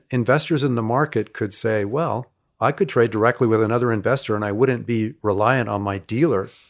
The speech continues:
to settle my trade for me." If only a trade platform operator would offer that service,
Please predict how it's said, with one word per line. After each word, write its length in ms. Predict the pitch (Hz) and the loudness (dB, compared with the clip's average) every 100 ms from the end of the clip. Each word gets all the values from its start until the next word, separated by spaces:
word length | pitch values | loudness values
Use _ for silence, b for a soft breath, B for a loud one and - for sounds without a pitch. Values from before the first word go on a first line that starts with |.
| - | -14
to 100 | - | -6
settle 220 | - 113 | 0 0
my 140 | 107 | 0
trade 280 | 101 110 101 | -2 -4 -4
for 300 | - 147 175 | -4 0 0
me." 240 | 104 101 - _ _ _ - - | 0 -6 -12 _ _ _ -10 0
If 220 | 123 123 | 0 2
only 300 | 123 143 135 | 2 4 4
a 80 | 117 | 4
trade 340 | - 131 120 | 2 0 2
platform 380 | - 156 - 120 | 2 0 0 -2
operator 420 | 117 117 117 110 | 0 0 0 2
would 160 | 107 110 | 2 2
offer 260 | 123 - | 2 0
that 180 | 110 101 | -2 -2
service, 440 | - 180 117 120 | -2 -2 -2 -6